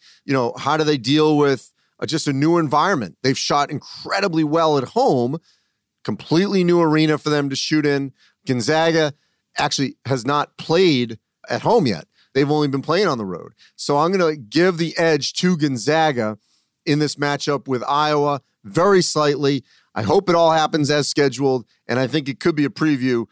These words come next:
of the Final Four of the national championship.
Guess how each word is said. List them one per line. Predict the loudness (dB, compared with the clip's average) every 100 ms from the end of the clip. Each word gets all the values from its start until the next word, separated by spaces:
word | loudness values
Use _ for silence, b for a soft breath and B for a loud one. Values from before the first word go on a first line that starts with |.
| _ _
of | -6
the | -4
Final | -2 0 -2
Four | -2 -2 0 -2 -8 _
of | -6
the | -4
national | -2 -2 -4 -6 -6 -8 _
championship. | -8 -6 -6 -12 -14